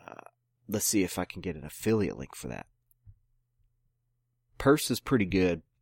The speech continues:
Uh, I used it to buy a computer. So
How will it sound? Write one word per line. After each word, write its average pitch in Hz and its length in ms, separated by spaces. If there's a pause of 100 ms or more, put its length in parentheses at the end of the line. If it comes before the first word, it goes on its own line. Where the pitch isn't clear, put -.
(1400)
Uh, 90 440 (1120)
I 98 100
used 165 320
it - 120
to 117 100
buy 117 500 (440)
a 110 80
computer. 98 640 (1400)
So 135 260